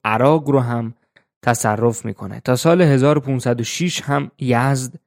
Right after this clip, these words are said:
کرمان، کاشان، سمنان و استراباد توسط شاه اسماعیل فتح می‌شن. سال هزار و پونصد و هفت میره سمت کردستان و اون ناحیه رو هم مطیع خودش می‌کنه. وقتی میره سمت کردستان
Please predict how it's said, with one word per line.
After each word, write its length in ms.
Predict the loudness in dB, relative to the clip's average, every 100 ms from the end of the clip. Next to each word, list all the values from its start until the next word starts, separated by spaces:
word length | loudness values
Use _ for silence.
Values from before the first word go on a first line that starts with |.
| _ _ -6
کرمان، 600 | -4 -2 -2 -2 -2 -6 _ _ _
کاشان، 580 | -2 -2 0 0 0 -2 -6 -20
سمنان 680 | -4 -2 0 2 0 0 -6 _ _ -8
و 60 |
استراباد 920 | -4 -4 -6 -4 -2 0 -2 -6 -12 _ _ -6
توسط 640 | -4 -4 -4 -4 0 -2
شاه 320 | 0 0 0
اسماعیل 500 | 0 -4 -6 -6 -8
فتح 420 | -6 -6 -6 -10
می‌شن. 300 | -16 -14 -16 -20 _ -2
سال 220 | 2 4
هزار 340 | 6 6 4 2
و 20 |
پونصد 360 | 0 -2 -2
و 60 | -2
هفت 500 | -6 -6 -6 -8 _ -2
میره 180 | 0
سمت 380 | 0 -2 -4 -4
کردستان 720 | -4 -4 -8 -8 -2 0 0 -6 _ _ _ -4
و 140 | -2
اون 220 | 2 2 4
ناحیه 500 | 2 2 0 0 0
رو 120 | 0
هم 360 | -2 -4 -6 -12 _ _ -4
مطیع 580 | -2 -2 0 0 2 0
خودش 460 | -2 -4 -6 -14 -16
می‌کنه. 320 | -16 -16 -18 _ _ _ _ _ -4
وقتی 300 | -4 -2 0
میره 200 | 2 0
سمت 500 | 0 -2 -2 -6 -2
کردستان 760 | -2 -2 -4 -4 0 0 -2